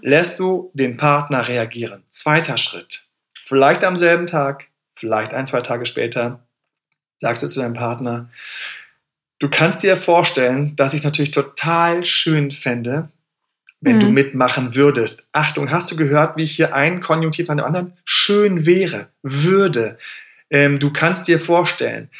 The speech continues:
Speaker 1: Das heißt, ich lass den Partner, und jetzt ist das Empathietraining. Wir haben ja hier auf, auf TikTok sind wir jetzt hart, natürlich gehen wir mit den Narzissten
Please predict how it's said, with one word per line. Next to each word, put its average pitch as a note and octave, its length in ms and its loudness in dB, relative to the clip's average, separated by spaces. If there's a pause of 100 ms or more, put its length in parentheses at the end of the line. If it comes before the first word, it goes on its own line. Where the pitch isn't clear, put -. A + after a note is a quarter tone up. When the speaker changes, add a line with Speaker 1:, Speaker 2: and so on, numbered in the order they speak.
(200)
Speaker 1:
Das B2 180 -4
heißt, D#3 280 2
ich D3+ 120 -6
lass D3 300 4
den F#3+ 220 -2
Partner, F#3+ 420 2
und B2+ 140 -4
jetzt F3+ 180 2
ist F3 160 -4
das F3 220 0
Empathietraining. F3 960 -2
Wir C#3 120 2
haben E3+ 120 0
ja D#3+ 60 2
hier D3 220 4
auf, - 180 -6
auf C3 220 -4
TikTok F3 320 0
sind D3 200 -2
wir C#3+ 100 6
jetzt - 220 -6
hart, E3 360 -2
natürlich D3 320 -4
gehen D3 140 -2
wir C#3+ 80 2
mit C#3 100 -6
den C#3 60 -2
Narzissten D3 720 -2